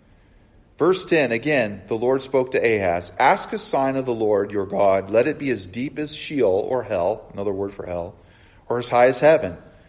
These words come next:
But Ahaz says, "I will not ask. I will not put the Lord to the test." So after the Lord promised Ahaz that the northern invasion would fail, he asks,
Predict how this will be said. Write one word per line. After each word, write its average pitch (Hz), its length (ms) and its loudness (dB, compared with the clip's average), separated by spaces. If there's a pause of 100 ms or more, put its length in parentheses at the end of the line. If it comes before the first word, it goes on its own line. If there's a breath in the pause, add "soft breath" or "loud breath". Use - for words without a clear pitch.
(280 soft breath)
But 120 100 2
Ahaz 143 380 6
says, 117 340 2
"I - 120 0
will 135 180 -2
not 214 200 -2
ask. 80 380 -8
I 113 60 0
will 123 160 -2
not 156 280 2
put 135 140 -6
the 110 80 -4
Lord 95 300 -2
to 120 80 -14
the 135 100 -8
test." - 640 2 (1120 soft breath)
So 185 240 4
after 240 360 6
the 247 140 0
Lord 214 240 4
promised 190 400 0
Ahaz 123 480 2
that 131 120 -14
the 131 80 -6
northern 160 420 0
invasion 135 540 0
would 113 120 -4
fail, 98 380 0
he 139 260 -6
asks, 165 680 2